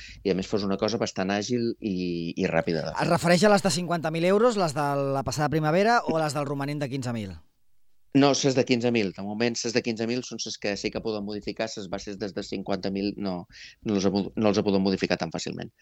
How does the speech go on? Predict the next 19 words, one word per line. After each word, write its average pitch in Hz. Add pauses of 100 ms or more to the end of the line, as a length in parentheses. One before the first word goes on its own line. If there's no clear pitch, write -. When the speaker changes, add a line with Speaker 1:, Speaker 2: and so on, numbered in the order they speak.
(120)
Speaker 2:
Bé. 87 (1000)
Bé, 208
doncs, 254
escolti'm, 233
president, 214
només 214
desitjar-li 214
que 202
acabi 185
de 196
passar 185
uns 170
dies, 180 (120)
eh, 160
bons, 214 (100)
eh, 180
fora 170
de 165
l'illa, 202